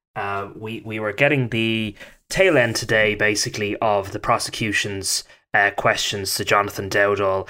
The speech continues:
So that's prosecuting counsel Sean Gillan. Uh, and he was going to play portions of the tapes, uh, to Jonathan Dowdall this morning. So that's where we started off, um, in relation to the case. So I think it'd be good to,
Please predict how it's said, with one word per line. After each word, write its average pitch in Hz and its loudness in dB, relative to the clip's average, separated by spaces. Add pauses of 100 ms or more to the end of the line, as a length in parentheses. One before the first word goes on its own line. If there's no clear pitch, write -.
(160)
So - -6
that's 98 -4
prosecuting 101 -4
counsel 98 -4
Sean 101 -4
Gillan. 101 0 (380)
Uh, 104 2
and 101 0
he 135 -4
was 131 -2
going 107 0
to 95 -8
play 98 0 (180)
portions 110 0
of - -14
the 107 -6
tapes, - -2
uh, 95 2
to - -10
Jonathan 98 0
Dowdall 98 0
this - -6
morning. 95 0
So - -2
that's 135 -2
where 123 2
we 113 -4
started 104 0
off, 95 0 (500)
um, 95 2
in 101 -4
relation 95 -2
to 95 -4
the 90 -10
case. 104 -4
So 131 -2
I 127 0
think 170 -2
it'd 165 -2
be 143 2
good 135 2
to, 110 0